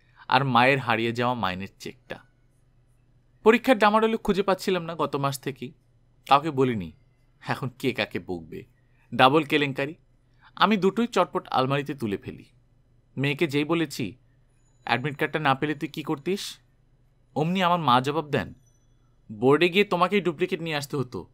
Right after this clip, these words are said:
কিন্তু চেক না পেলে তুমি কী করতে?" হোল নাইট প্রোগ্রামগুলো আমাদের মা মেয়ের এখন যুগলবন্দি হয়ে গেছে। ঠিক লুচি ভাজার প্রসেসে কাজ দ্রুত এগোচ্ছে। বেলা, ভাজা, খাওয়া।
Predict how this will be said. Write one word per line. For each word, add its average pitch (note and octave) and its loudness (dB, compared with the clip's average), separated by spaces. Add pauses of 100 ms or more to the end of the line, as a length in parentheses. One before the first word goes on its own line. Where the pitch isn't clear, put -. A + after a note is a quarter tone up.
(380)
কিন্তু C#3 -4
চেক E3+ 0
না F3+ 2
পেলে G3+ 2
তুমি E3 -6
কী F#3 -6
করতে?" C#3 -6 (1400)
হোল A3+ 8
নাইট C#4+ -2
প্রোগ্রামগুলো A#3+ 0
আমাদের F3 -2
মা C#3+ 2
মেয়ের D#3+ -2
এখন C#3 -6
যুগলবন্দি A#2 -4
হয়ে F#2 -4
গেছে। - -14 (720)
ঠিক - -2
লুচি D3+ -4
ভাজার F#3 0
প্রসেসে D3+ -6 (100)
কাজ A2 -4
দ্রুত B2 -8
এগোচ্ছে। E2 -10 (640)
বেলা, A#2 -2
ভাজা, B2 -4
খাওয়া। F#2 -8